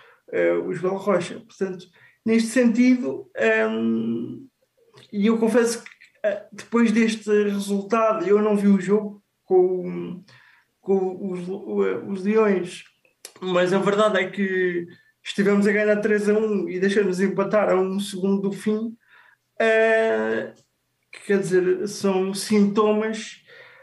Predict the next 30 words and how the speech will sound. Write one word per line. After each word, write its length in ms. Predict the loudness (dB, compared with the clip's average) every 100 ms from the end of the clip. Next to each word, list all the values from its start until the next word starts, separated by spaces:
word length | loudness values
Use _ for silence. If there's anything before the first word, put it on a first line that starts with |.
| -18
de 220 | -4 -2
que 640 | 0 0 0 -4 -6 -10 -4
algo 400 | 0 2 0 0
não, 420 | 0 0 -4 -4
não 140 | -2 -2
está 260 | 0 0
bem 460 | 2 2 0 -4 -12 -8
e 140 | -6
que 280 | -6 -6 -6
se 140 | -4
calhar 320 | -2 0 2 2
é 80 |
preciso 300 | 0 -2 -6
fazer 240 | -4 0 4
alguma 400 | 4 2 -2 0
coisa 400 | 0 0 -2 -8 _ -20 -20 _ -4
nesta 280 | -2 0
secção. 760 | -2 0 -2 -4 -2 -2 -2 -8
O 180 | -6 -6
quê? 440 | 0 2 2 0 -8 _ _ -6
Não 220 | 0 0
sei. 400 | 0 0 0 -2 -8 -20 -20 -6
Agora, 720 | -2 2 2 2 0 -4 -8 _ _ _ _ _ _
eh, 540 | 0 2 4 2 0 -8 _ _ _ _ _ _ _ _ _ _ _ -10
voltando 540 | 0 0 2 2 4 2
ao 120 | 0
que 100 | 2
já 120 | 2
disse 300 | 2 -2 -2
anteriormente, 720 | -2 0 2 4 2 0 -6